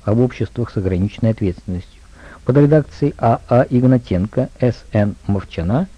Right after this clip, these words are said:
Москва, тысяча девятьсот девяносто девятый, страница двести десять, конец примечания.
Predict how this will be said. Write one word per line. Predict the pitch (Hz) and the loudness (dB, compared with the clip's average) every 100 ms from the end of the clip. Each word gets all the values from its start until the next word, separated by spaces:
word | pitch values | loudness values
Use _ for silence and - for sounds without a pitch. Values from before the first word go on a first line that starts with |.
| - - - - - - - - - | -20 -20 -20 -20 -20 -20 -20 -20 -4
Москва, | 98 90 - 139 | -4 -2 2 2
тысяча | 190 120 - - | 2 -4 -6 -6
девятьсот | 90 92 - 101 - - | -2 -2 -2 -6 -6 -4
девяносто | 92 101 90 - | -2 0 -2 -4
девятый, | 87 90 120 147 160 | -4 0 0 0 -4
страница | - 90 92 - 95 | -2 0 -2 -2 -4
двести | 95 85 - | -2 -2 -4
десять, | 98 95 - 92 | -2 -2 -2 -4
конец | 127 139 | -2 -2
примечания. | - 113 110 - 90 87 | -2 -4 -4 -4 -10 -10